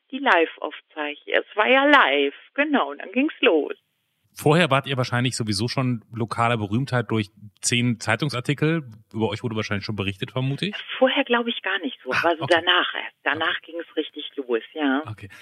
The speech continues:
Speaker 2: Und ihr hattet aber das Glück, würde ich jetzt sagen, weil für mich ist ja Thomas Gottschalk, also Frank Elstner hat's erfunden, wir wissen's, und dann gab's ja
Speaker 1: Ja.
Speaker 2: auch noch irgendwann mal Markus Lanz und zwischendurch gab's noch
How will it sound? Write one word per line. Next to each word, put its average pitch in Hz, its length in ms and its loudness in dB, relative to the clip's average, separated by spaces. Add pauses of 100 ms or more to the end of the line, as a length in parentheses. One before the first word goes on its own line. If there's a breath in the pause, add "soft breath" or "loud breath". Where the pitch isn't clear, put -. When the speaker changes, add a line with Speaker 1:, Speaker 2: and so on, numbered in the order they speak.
(140)
Speaker 2:
Und 131 160 0
ihr 165 100 6
hattet - 220 2
aber 151 180 2
das 147 160 0
Glück, - 320 0
würde 120 180 2
ich - 160 -4
jetzt - 180 2
sagen, 143 340 0
weil 110 120 -2
für 113 140 -2
mich 113 180 0
ist - 140 -6
ja 117 120 -2
Thomas 120 380 -4
Gottschalk, 120 480 -4
also 98 200 -6
Frank 98 280 -16
Elstner 90 320 -8
hat's 87 140 -12
erfunden, 104 380 -4
wir 95 120 -2
wissen's, 127 320 -4
und 104 120 -6
dann 90 100 -2
gab's 151 240 2
ja 113 80 0
Speaker 1:
Ja. - 60 -4
Speaker 2:
auch - 40 -6
noch 98 120 -4
irgendwann 92 240 -4
mal 90 80 -2
Markus 87 340 -6
Lanz 98 240 -4
und 104 80 -12
zwischendurch 101 440 -10
gab's 92 280 -4
noch 90 220 -4